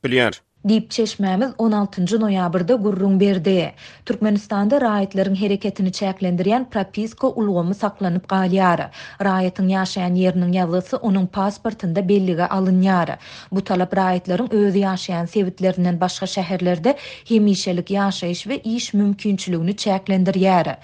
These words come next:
Speaker 2: Çeşmelerimiziň tasdiklamagyna görä, ýurtda propiska edinmek isleýän raýatlardan sorulýan paranyň möçberi boýunça Aşgabady Balkan welaýatynyň Türkmenbaşy şäheri we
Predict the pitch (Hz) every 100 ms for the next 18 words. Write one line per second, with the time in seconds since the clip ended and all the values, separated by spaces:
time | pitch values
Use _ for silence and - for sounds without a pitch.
0 | - - - 226 208 202 190 185 180 185
1 | 185 190 - 190 185 185 175 185 185 254
2 | 226 202 175 - 175 202 180 202 202 -
3 | 254 208 185 175 175 214 - 190 175 170
4 | 196 190 180 175 175 160 170 - 214 190
5 | 175 165 165 - 196 180 170 165 170 185
6 | 185 190 170 180 180 165 247 277 - -
7 | - 214 214 214 185 170 165 247 202 180
8 | - 185 190 180 175 165 180 247 247 -
9 | 196 180 165 190 - 185 170 170 269